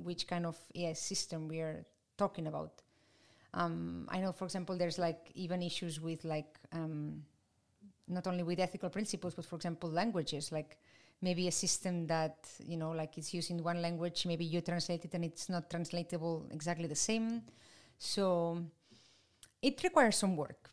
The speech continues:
It's not impossible, but it, it definitely requires, like, um, I would say, like, underst-, very much, like, understanding of the context that we are, that we want to implement these A I systems on.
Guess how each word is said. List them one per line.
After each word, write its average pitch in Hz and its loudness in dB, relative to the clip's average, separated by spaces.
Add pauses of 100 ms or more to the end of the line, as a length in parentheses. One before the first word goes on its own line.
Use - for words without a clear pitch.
(280)
It's 202 4
not 226 8
impossible, 220 4
but 214 6
it, 180 -2
it 208 -4
definitely 220 4
requires, 185 4
like, 175 4 (640)
um, 170 2
I 185 2
would 196 0
say, - 4
like, 185 2 (260)
underst-, 185 0
very 208 4
much, 202 4
like, 190 2
understanding 170 2
of 175 0 (180)
the 180 -2
context - -2
that 160 -4
we 165 -2
are, 151 -2 (560)
that 175 2
we 202 8
want 190 2
to 185 0
implement 160 -4 (180)
these 165 -6
A 165 -6
I - -6
systems - -6
on. 151 -8